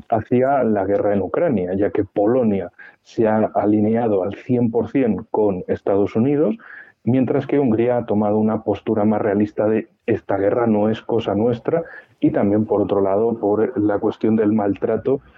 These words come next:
a la minoría húngara en la región ucraniana de Zacarpatia o Transcarpatia. Pero bueno, a nivel general,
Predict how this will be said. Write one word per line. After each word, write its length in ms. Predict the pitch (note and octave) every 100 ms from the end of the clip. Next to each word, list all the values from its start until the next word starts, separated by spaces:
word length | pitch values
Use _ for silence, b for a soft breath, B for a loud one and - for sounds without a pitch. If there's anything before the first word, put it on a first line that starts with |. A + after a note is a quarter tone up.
| B -
a 80 |
la 100 | A2+
minoría 640 | A2+ A2+ G2+ A2 A2 G#2+ - -
húngara 480 | B2 A#2 A#2 D3 - _ _ -
en 220 | A2 A2+
la 120 | A2+
región 360 | G#2+ - G#2+ A2
ucraniana 560 | A2 G2 F#2+ G#2 A2+
de 560 | G2+ G2+ A2+ A2+ - -
Zacarpatia 640 | G#2+ - F#2+ G2+ - A2
o 140 | G#2 A2
Transcarpatia. 800 | G#2 A2+ - F#2+ - G2+ - -
Pero 180 | C#3 F3+
bueno, 240 | C#3 - -
a 100 | C#3
nivel 260 | D#3 E3 E3+
general, 400 | D3+ C#3+ D#3